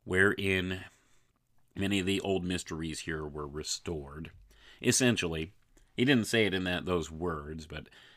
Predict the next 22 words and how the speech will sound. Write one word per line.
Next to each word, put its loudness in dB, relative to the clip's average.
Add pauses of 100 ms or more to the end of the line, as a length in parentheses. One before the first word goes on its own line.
(220)
I 2
could 2
tell 0 (520)
that -8
that's -2
what's -6 (100)
implied -6
here -14 (1700)
from 2 (140)
reading 2
many 0
of -2
these -2
types -4 (120)
of -6
accounts -8 (160)
from -14
these -16 (800)
various -4
secret -4
society -4
groups -6